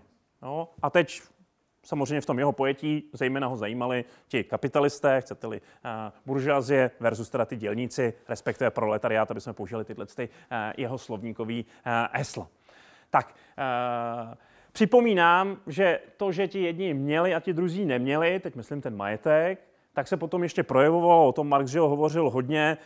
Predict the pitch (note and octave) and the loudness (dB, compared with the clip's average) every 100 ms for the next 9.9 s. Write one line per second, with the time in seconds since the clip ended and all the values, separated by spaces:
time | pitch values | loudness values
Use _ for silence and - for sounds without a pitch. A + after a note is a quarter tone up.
0 | - - C#3 C3+ - D#3+ - D3 D#3 E3 | -12 -4 0 0 -2 -4 2 4 4 0
1 | - _ D3 C3+ C3 C3 C#3 F3 D#3 - | -6 _ -6 -4 -4 -6 0 2 2 -2
2 | C#3+ B2+ - E3 F#3 D3+ C#3+ C#3+ D#3 D#3+ | -8 -6 -4 0 2 4 4 6 6 2
3 | - C3+ C3 D3 F3 D3 C#3+ D3 D3+ D#3 | -2 -8 -6 -4 -2 0 0 2 2 2
4 | - - D3 - C#3+ C3+ D#3 D3 C#3+ C#3 | -4 -6 -4 0 0 4 6 6 4 2
5 | D3 - D3+ D#3+ C3+ - _ _ _ _ | -2 -2 0 2 2 -2 _ _ _ _
6 | A#2+ B2+ A2+ B2 - A2+ - G#2+ A2 A2+ | -12 -10 -10 -12 -12 -12 -12 -10 -10 -8
7 | B2+ A#2+ A2+ A#2+ A#2+ - C3+ A#2+ - G#2+ | -6 -4 -4 -6 -6 -2 -2 -4 -8 -10
8 | G2 G2+ G#2+ A#2 C3+ D3+ D#3 D3 C3 D3 | -10 -14 -14 -12 -10 -10 -6 -4 -4 -6
9 | G#2+ A2 B2 B2+ A#2 B2 A2 G2+ B2+ | -8 -8 -6 -8 -8 -8 -8 -8 -10